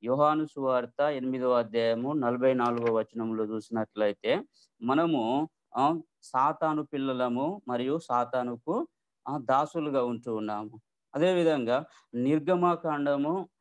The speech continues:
ఇరవై అధ్యాయము నాలుగు, ఐదు వచనాలలో చూసినట్లయితే,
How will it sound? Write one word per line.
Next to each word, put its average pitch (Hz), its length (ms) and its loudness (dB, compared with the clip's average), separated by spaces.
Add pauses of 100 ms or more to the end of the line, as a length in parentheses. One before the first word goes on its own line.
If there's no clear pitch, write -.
(200)
ఇరవై 151 320 4
అధ్యాయము 131 840 2
నాలుగు, 143 480 2
ఐదు 131 260 2
వచనాలలో 127 680 2
చూసినట్లయితే, 117 960 -2